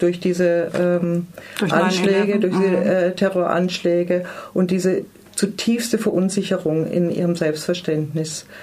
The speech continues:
Speaker 1: Das macht sie eigentlich sehr schön, finde ich. Also die Botschaft kommt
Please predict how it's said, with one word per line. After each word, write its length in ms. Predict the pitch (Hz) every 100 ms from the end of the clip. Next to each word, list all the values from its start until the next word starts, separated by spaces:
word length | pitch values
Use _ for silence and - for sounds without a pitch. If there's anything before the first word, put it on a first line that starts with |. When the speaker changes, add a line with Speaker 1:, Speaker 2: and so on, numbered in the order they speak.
| - - - - - -
Speaker 1:
Das 240 | 175 175 185
macht 240 | 175 -
sie 260 | 202 180 -
eigentlich 440 | 131 165 175 175
sehr 140 | 180 160
schön, 360 | - 170 196
finde 300 | - 190 175
ich. 160 | 180 165
Also 160 | 160
die 200 | 165 175
Botschaft 680 | 170 - - 180 175 175 170
kommt 480 | - 165 165 -